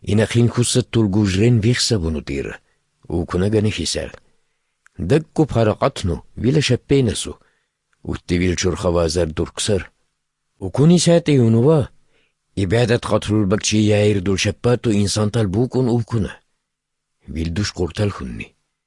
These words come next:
Утти муаллин инжи туллан эркин бакар. Амма исал геннал тутимун ихку кулагас кадурну. Яир дух укуна.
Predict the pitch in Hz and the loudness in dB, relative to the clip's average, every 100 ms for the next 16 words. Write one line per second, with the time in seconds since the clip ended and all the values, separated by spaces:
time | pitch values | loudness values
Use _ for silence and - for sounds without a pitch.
0 | _ _ _ _ - 131 - 131 127 123 | _ _ _ _ -4 -4 -2 0 4 4
1 | 120 117 117 110 104 - 104 95 95 92 | 4 4 4 4 2 0 -4 -2 -2 0
2 | 92 - 95 85 95 85 - 85 76 - | 0 -2 -6 -4 -4 -4 -6 -8 -10 -14
3 | _ _ _ _ _ _ _ _ _ - | _ _ _ _ _ _ _ _ _ -8
4 | 78 80 87 92 87 92 85 90 90 90 | -4 -2 0 0 0 -2 0 0 0 -2
5 | 87 85 92 90 82 92 73 - 92 92 | -4 -4 -2 -2 -4 -6 -8 -6 -4 -2
6 | 87 - 85 90 113 87 71 - - - | -4 -6 -6 -4 -2 -4 -8 -14 -20 -20
7 | _ - 90 110 117 104 123 127 120 98 | _ -6 0 2 2 2 0 0 -2 -2
8 | 76 | -4